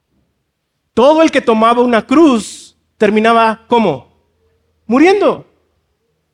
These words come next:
Y probablemente no vamos a terminar muriendo de una manera como lo terminó el apóstol Pablo, que es el mismo que al final de su vida su cabeza estaba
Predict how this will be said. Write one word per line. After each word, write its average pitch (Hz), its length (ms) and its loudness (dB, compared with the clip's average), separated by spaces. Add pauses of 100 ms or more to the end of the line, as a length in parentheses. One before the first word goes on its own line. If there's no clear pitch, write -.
(1500)
Y 233 80 -2
probablemente 247 560 2
no 233 80 0
vamos 233 200 0
a 233 60 -2
terminar 208 480 -2
muriendo 214 720 0 (140)
de 226 80 -4
una 220 140 2
manera 220 400 -2
como 185 360 0
lo 202 220 -4
terminó 196 460 0
el 302 80 2
apóstol 208 400 -4
Pablo, 214 280 0
que 214 120 -4
es 220 80 -6
el 214 120 0
mismo 285 480 2 (140)
que 247 80 -2
al 214 80 2
final 214 320 -2
de 247 80 0
su 220 220 -6
vida 220 340 0
su 233 160 -6
cabeza 220 460 -2
estaba 226 640 0